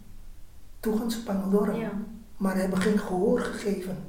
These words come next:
Speaker 1: En als je wilt gaan, moet je ook de gele weg gaan.
Speaker 2: Ja.
Speaker 1: Verkering, samenwonen is geen optie. Trouwen. Dat, het woord van God is daar duidelijk in. Dus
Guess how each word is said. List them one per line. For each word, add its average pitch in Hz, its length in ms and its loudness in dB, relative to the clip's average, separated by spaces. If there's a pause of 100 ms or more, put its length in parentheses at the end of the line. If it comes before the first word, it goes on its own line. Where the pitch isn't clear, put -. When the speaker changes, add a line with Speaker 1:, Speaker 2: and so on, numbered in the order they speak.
(840)
Speaker 1:
En 202 280 4
als 240 200 0
je 240 120 0
wilt 208 220 4
gaan, 196 260 2
moet 196 120 8
je - 60 -2
ook - 120 -2
de - 120 0
gele 220 380 0
weg 190 200 -4
gaan. 156 300 -8 (120)
Speaker 2:
Ja. 254 80 -12 (1000)
Speaker 1:
Verkering, 247 680 6 (420)
samenwonen 208 960 4
is - 160 -2
geen - 220 -2
optie. 170 400 -2 (520)
Trouwen. 156 520 4 (1500)
Dat, 233 160 4 (200)
het 196 160 -2
woord 202 220 8
van - 160 -2
God 226 160 -4
is - 120 -2
daar 156 180 2
duidelijk 190 360 2
in. 151 260 -4 (2000)
Dus 208 280 8